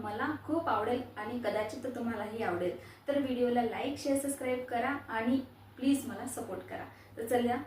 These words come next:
आपण लाडू बनवायला सुरुवात करूया. तर हॅलो फ्रेंड्स, मी आज तुमच्यासोबत शेअर करणार आहे चुरम्याचे लाडू, जे एकदम छान आणि एकदम मस्त असतात आणि जे सगळ्यांना आवडतात. आमच्या घरातही सगळ्यांना आवडतात. तुम्हाला आवडता की नाही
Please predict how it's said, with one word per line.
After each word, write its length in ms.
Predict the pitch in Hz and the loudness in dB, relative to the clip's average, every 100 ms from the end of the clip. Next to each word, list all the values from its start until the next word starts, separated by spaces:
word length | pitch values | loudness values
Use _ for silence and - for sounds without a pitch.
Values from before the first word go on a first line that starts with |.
| - 220 | -6 -2
आपण 420 | - 233 262 294 - - | 0 0 0 -2 -6 -10
लाडू 260 | 202 196 226 | -2 0 2
बनवायला 360 | 220 202 196 247 | 0 -2 -4 -2
सुरुवात 340 | - 214 190 - | 0 0 0 -4
करूया. 300 | 185 175 - - - - _ _ - - - | -4 -4 -4 -10 -14 -20 _ _ -20 -20 8
तर 60 | 302 | 10
हॅलो 360 | 277 302 302 339 | 10 10 12 10
फ्रेंड्स, 400 | 285 254 311 - | 8 6 4 4
मी 160 | 254 302 | 4 8
आज 200 | 226 240 233 | 8 6 4
तुमच्यासोबत 460 | 220 226 220 214 247 | 0 2 2 6 8
शेअर 280 | - 233 254 | 10 8 6
करणार 380 | 208 202 190 | 4 4 4
आहे 260 | 185 185 240 | 4 2 0
चुरम्याचे 580 | 240 226 196 220 233 240 | 0 0 2 2 4 6
लाडू, 300 | 185 185 240 220 | 8 8 6 8
जे 100 | 190 | 8
एकदम 400 | 190 - 233 240 | 8 4 4 6
छान 320 | - 208 233 247 202 | 6 8 6 4 0
आणि 160 | 190 | 0
एकदम 360 | 175 170 214 202 | 0 2 2 6
मस्त 320 | 190 180 - | 6 6 6
असतात 340 | 196 - 196 226 - - - - | 4 4 2 2 -4 -6 2 8
आणि 220 | 214 240 | 8 8
जे 120 | 233 240 | 6 8
सगळ्यांना 560 | 233 190 180 180 214 | 6 4 2 6 10
आवडतात. 480 | 214 180 180 175 175 | 10 10 6 6 4
आमच्या 280 | 196 196 247 | 6 6 6
घरातही 360 | 254 254 240 240 | 6 6 4 4
सगळ्यांना 580 | 226 190 - 180 175 226 | 2 0 0 2 6 6
आवडतात. 500 | 214 190 185 214 226 | 6 4 2 -4 2
तुम्हाला 260 | 220 233 254 | 6 6 8
आवडता 400 | 254 247 247 247 | 8 6 4 2
की 160 | 247 233 | 2 2
नाही 220 | 233 | 2